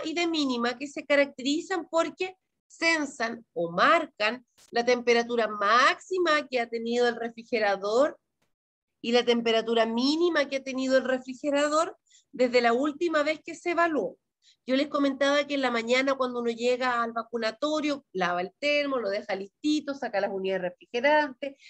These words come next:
prepara el termo y después, antes de sacar las vacunas, uno abre el refrigerador, observa el termómetro de máxima y de mínima,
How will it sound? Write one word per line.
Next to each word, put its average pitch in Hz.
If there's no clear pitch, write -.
prepara 220
el 202
termo 339
y 339
después, 302
antes 226
de 226
sacar 220
las 226
vacunas, 311
uno 226
abre 440
el 415
refrigerador, 415
observa 302
el 302
termómetro 262
de 226
máxima 233
y 247
de 277
mínima, 302